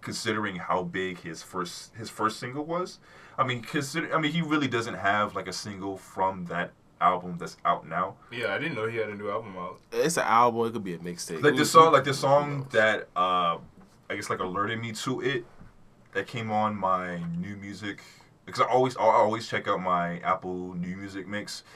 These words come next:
Speaker 1: even though it's completely trash. Like, seventy percent of the songs there are completely trash.
Speaker 3: Yeah, Apple just hire us
Speaker 1: So,
Speaker 3: to
Speaker 1: yeah, it's,
Speaker 3: curate.
Speaker 1: yeah,
Speaker 3: Hire,
Speaker 1: it's,
Speaker 3: hire us to curate.
Speaker 1: yeah, it's, it's really, like, some, like,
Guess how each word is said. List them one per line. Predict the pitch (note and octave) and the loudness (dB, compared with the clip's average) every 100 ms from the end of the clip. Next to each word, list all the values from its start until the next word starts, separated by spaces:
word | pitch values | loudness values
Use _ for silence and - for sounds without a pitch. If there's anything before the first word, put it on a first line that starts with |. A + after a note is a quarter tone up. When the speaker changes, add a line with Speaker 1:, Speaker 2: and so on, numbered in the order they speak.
| - | -10
Speaker 1:
even | A2 A#2 | -6 -4
though | - G2 G2 F2+ | 2 2 2 -2
it's | F#2+ | -8
completely | - F2+ G2 G2 G2+ | -8 -10 -8 -8 -8
trash. | F2 F#2 F#2 - - F2 | -6 -2 -2 -4 -8 -12
Like, | - | -10
seventy | - G#2+ G2 G#2 G2 | -8 -2 -2 -4 -10
percent | G2 G2 F#2+ | -8 -8 -6
of | |
the | F2+ | -8
songs | F2+ F2+ F2+ | -8 -8 -8
there | F2+ F2+ F2 | -4 -4 -4
are | D#2+ D#2+ | -6 -10
completely | E2 F2+ F2 F2 | -12 -12 -10 -8
trash. | F2+ E2+ | -6 -2
Speaker 3:
Yeah, | B2+ G2+ | 0 2
Apple | C#3 C#3 | 2 0
just | B2 | 0
hire | C3+ A#2+ F#2 | 4 4 4
us | F#2 | 2
Speaker 1:
So, | G#2+ | 0
Speaker 3:
to | - - | 0 -8
Speaker 1:
yeah, | G#2 G#2+ | -2 2
it's, | F#2+ A2 | 2 2
Speaker 3:
curate. | G#2+ F#2 E2 F#2+ | 0 0 -4 -2
Speaker 1:
yeah, | G#2 | 2
Speaker 3:
Hire, | A2+ A#2 | 4 4
Speaker 1:
it's, | G#2+ | 4
Speaker 3:
hire | A#2+ B2+ G2 | 4 6 4
us | A2 | 0
to | - | -4
curate. | F2+ D2+ C2+ - | -8 -10 -10 -8
Speaker 1:
yeah, | B2 C3 | 2 4
it's, | C3 E3 - | 4 2 0
it's | E3 E3+ | 0 0
really, | C3+ D3 C3 A2+ | 0 0 0 -2
like, | G2 F#2 - - - | -4 -4 -8 -20 -14
some, | - F#3+ | 6 6
like, | E3+ C#3+ C3 | 8 8 6